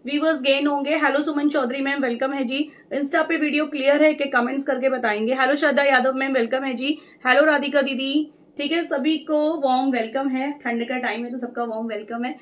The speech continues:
ठीक है। hello रंजना दीदी, thank you so much जी। अभी मैं थोड़ी देर में आती हूँ। ओके ममता दीदी, hello पूजा रावत दीदी, welcome है, ठीक है। Insta and Facebook वालों का, सभी का दिल से welcome है, सभी लोग ज्वाइन करते रहिए। Hello दीपाली ma'am, thank you so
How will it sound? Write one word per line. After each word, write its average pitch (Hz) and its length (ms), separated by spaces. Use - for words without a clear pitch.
ठीक 285 140
है। 302 100
hello 262 240
रंजना 294 300
दीदी, 285 220
thank 254 240
you 269 80
so 269 200
much 277 120
जी। 294 120
अभी 247 220
मैं 254 140
थोड़ी 240 180
देर 226 160
में 226 120
आती 214 180
हूँ। 247 100
ओके 285 160
ममता 254 280
दीदी, 262 280
hello 285 200
पूजा 302 260
रावत 262 280
दीदी, 269 220
welcome 220 380
है, 202 80
ठीक 269 200
है। 320 100
Insta 302 320
and 311 180
Facebook 269 420
वालों 247 260
का, 277 180
सभी 285 340
का 269 180
दिल 233 180
से 240 160
welcome 240 400
है, 311 160
सभी 240 200
लोग 240 160
ज्वाइन 233 280
करते 269 260
रहिए। 269 300
Hello 262 140
दीपाली 262 380
ma'am, 262 200
thank 247 240
you 247 80
so 247 140